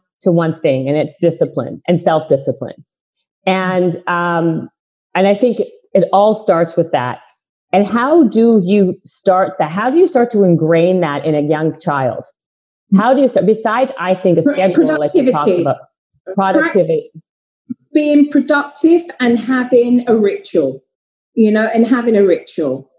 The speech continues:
Speaker 2: I've had my grandson here for the last two months. Um,
Speaker 1: How old
Speaker 2: we
Speaker 1: is he?
Speaker 2: ha-, he's coming up to six.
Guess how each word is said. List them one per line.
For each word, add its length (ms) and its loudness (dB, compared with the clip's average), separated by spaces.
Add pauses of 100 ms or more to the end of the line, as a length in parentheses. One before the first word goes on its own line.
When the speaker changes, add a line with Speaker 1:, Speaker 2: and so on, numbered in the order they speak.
Speaker 2:
I've 120 -2
had 220 0
my 100 4
grandson 680 -2
here 240 2
for 80 -4
the 80 0
last 360 -2
two 220 2
months. 720 -4 (440)
Um, 440 0 (100)
Speaker 1:
How 120 2
old 160 4
Speaker 2:
we 60 4
Speaker 1:
is 80 -4
he? 260 0
Speaker 2:
ha-, 840 -20
he's 480 0
coming 220 4
up 80 -12
to 80 0
six. 760 -4